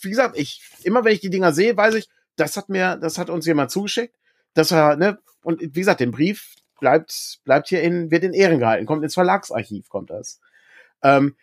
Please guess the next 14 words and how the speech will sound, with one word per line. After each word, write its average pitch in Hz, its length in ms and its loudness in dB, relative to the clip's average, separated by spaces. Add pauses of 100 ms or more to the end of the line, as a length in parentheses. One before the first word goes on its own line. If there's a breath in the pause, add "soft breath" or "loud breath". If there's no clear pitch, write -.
das 175 200 2
ist 220 120 -2
genauso 185 640 4
wie, 165 160 0
da 151 140 2
hab 160 100 -4
ich, 160 160 -4
bin 151 220 -4
ich - 100 -12
auch 254 220 2
nie 262 100 0
drauf 135 300 0
eingegangen, 127 640 0
das, 143 280 0